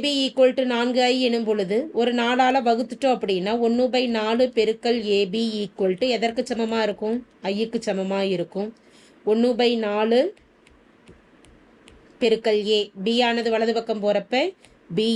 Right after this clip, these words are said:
இன்வர்ஸ், அதாவது இடது பக்கமும் வலது பக்கமும் ஒரு பி இன்வர்ஸால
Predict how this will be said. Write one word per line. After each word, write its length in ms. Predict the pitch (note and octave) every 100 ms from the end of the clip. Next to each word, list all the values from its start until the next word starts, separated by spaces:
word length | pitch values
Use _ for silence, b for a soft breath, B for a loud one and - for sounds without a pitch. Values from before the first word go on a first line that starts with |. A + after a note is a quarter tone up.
| G#3+
இன்வர்ஸ், 380 | G3 G3 G3 G#3+
அதாவது 260 | G3+ A3 C4 A#3 G3+
இடது 200 | G3+ A3+
பக்கமும் 320 | A3+ A3 B3+
வலது 200 | A#3+ A3 A3+
பக்கமும் 340 | A3+ A3 B3 B3+
ஒரு 80 | A3
பி 80 | F3+ A#3 A#3
இன்வர்ஸால 480 | A3 A#3 A3+ A#3